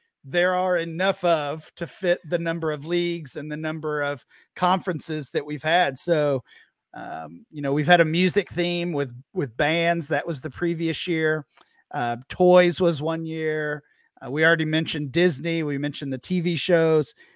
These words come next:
uh, and the video games. So, yeah, there's been,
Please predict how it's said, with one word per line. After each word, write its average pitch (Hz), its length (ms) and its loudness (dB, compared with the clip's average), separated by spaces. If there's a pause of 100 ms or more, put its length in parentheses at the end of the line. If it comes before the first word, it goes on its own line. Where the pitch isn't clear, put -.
(120)
uh, 135 300 -4
and 151 100 2
the 151 60 2
video 160 340 6
games. 123 380 -4
So, 147 460 2 (480)
yeah, 165 80 2
there's 165 200 2
been, 214 380 2